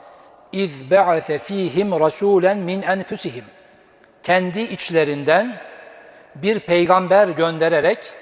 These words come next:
müminlere Allah lütfeyledi. Merhamet eyledi.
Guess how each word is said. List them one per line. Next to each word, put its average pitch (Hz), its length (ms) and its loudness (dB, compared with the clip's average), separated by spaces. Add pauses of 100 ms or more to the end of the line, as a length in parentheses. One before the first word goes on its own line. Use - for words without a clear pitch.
(460)
müminlere 175 720 0 (880)
Allah 160 400 2 (320)
lütfeyledi. 123 560 -8 (1800)
Merhamet 143 480 0
eyledi. 107 320 -6